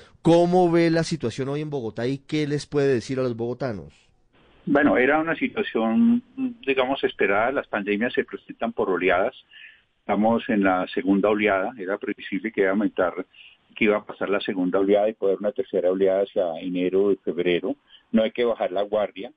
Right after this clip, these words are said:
Speaker 2: Eh, digamos, hay que recordar que cuando estábamos en el momento más fuerte del, del pico, que fue hacia julio, agosto,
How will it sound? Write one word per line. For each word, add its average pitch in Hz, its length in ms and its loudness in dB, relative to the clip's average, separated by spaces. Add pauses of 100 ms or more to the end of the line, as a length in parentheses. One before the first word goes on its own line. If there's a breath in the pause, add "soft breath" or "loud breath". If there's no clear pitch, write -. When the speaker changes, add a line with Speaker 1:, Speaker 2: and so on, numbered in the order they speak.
Speaker 2:
Eh, 87 420 -4
digamos, 95 640 -2 (340 soft breath)
hay 123 140 0
que 165 80 -2
recordar 139 340 -2
que - 80 -14
cuando - 180 -2
estábamos 123 280 -2
en 139 60 -4
el 123 60 -2
momento 107 320 0
más 135 200 -2
fuerte 147 400 -4
del, 92 400 -8
del 98 160 -2 (120)
pico, 123 400 0
que 104 140 -2
fue 98 320 2
hacia 101 560 0
julio, 110 440 2
agosto, 117 600 -2